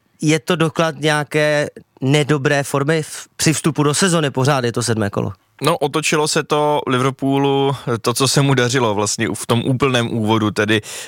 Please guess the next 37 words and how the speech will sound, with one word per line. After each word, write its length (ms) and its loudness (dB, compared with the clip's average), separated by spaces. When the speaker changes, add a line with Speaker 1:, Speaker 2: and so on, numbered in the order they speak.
Speaker 2:
vstřílel 480 0
góly 280 0
v 40 -2
nastavení, 600 0
rozhodoval 440 2
zápasy 480 0
po 120 -2
osmdesáté 760 0
minutě, 380 0
prakticky 480 -4
jen 160 2
ten 200 0
duel 280 2
v 40 -12
Premier 420 0
League 240 -4
s 220 0
Evertonem, 500 0
eh, 40 0
vlastně 640 0
rozhodl 340 0
dřív 400 0
a 460 0
teď 340 -4
se 220 0
to 560 0
otočilo 440 0
na 80 2
druhou 320 0
stranu. 720 0
Je 120 2
to 160 -2
vlastně 280 -2
doklad, 440 -2
eh, 20 0
toho, 480 0
že 300 0